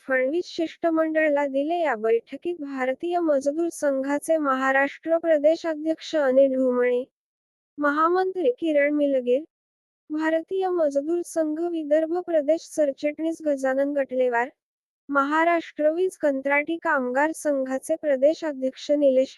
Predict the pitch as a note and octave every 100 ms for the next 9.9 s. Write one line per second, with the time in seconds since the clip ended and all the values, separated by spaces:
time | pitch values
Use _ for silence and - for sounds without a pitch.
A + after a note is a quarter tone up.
0 | - C#4 A3 - _ _ _ - B3 C4
1 | D4 D#4 E4 D#4+ C4+ - C#4 C4+ D4+ D#4
2 | D#4 C#4+ C4 C4+ C4 D4+ _ _ _ -
3 | D#4+ D#4+ F4 E4+ F4 - G4+ - D4 B3
4 | C4 E4 F4 D4+ B3 B3 D#4+ _ _ _
5 | _ D#4 D#4+ - E4 E4 E4+ F4 F4+ F4
6 | D4+ C#4+ C#4 C#4+ D#4+ D4 C#4 C#4 D4 C4
7 | - _ _ _ _ _ D4 D4+ D#4 F4
8 | F4+ F4+ C4+ A3+ - D#4+ - F4 F4+ D#4+
9 | D4 C#4 E4 E4+ D#4 C#4 C#4+ A#3